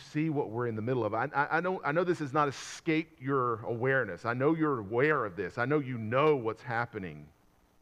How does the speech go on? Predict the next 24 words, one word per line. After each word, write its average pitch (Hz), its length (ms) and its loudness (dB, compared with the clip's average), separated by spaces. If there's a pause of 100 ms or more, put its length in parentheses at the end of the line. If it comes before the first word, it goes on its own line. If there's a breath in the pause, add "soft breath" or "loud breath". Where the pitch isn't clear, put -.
(140)
You're 139 120 0
not 98 300 -4 (240)
surprised 110 760 -4
by 60 220 -4
this. - 440 -18 (720)
But 135 80 2
I'm 123 180 0
begging 143 400 -4
you 101 140 -10
to 110 140 -10
look 120 380 -8
at 127 100 -6 (120)
the 113 100 -10
needs 107 600 -8 (340)
of 98 160 -12
McConnell 120 600 -6
Road 107 260 -4
Baptist 98 400 -8
Church. 90 180 -12
I'm 117 140 -6
just 160 160 -16
gonna 110 160 -10
be 107 140 -12
selfish - 440 -14